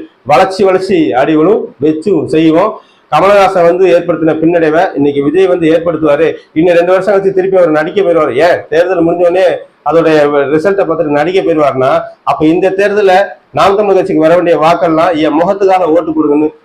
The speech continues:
சொல்லி முட்டாள், முட்டாள்களா மறுபடியும் மக்களை மாத்துற ஒருத்தரை வந்து விரட்டி அடிக்காம வேற என்ன செய்யறது?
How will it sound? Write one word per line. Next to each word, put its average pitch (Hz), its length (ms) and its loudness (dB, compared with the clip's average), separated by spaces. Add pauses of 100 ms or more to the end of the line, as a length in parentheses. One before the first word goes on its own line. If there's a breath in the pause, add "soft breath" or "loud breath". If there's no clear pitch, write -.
சொல்லி 156 280 -2
முட்டாள், 160 440 0 (160)
முட்டாள்களா 190 520 2
மறுபடியும் 165 420 2
மக்களை 170 240 0
மாத்துற 156 320 0
ஒருத்தரை 143 260 -4
வந்து 143 220 -2 (340 loud breath)
விரட்டி 196 300 -2
அடிக்காம 165 380 0
வேற 165 200 2
என்ன 175 180 2
செய்யறது? 156 360 -2